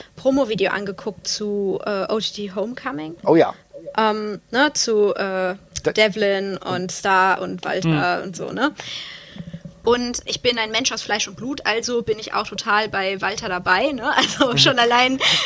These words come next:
Speaker 1: von der Homecrowd her sozusagen. Aber was mir einfach ein bisschen auffällt in letzter Zeit, äh, ist, dass Walter für mich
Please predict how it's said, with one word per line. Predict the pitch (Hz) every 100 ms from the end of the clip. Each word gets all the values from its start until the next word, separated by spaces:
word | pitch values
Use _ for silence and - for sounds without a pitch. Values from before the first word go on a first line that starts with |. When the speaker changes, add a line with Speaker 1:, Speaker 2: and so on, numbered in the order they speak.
| 339
Speaker 1:
von | 214 202
der | 202
Homecrowd | 240 262 285 254 254
her | 254 254
sozusagen. | 247 247 254 254 247 254 285 - - -
Aber | 233 240
was | 262
mir | 294
einfach | - 269 254
ein |
bisschen | 247 - 226 -
auffällt | 311 - 247 220
in |
letzter | 214 196 208
Zeit, | - 196 240 - - - -
äh, | 220 226 214 - 240
ist, | 247 - -
dass | 240 -
Walter | 226 226 302
für | 302 254
mich | 226 -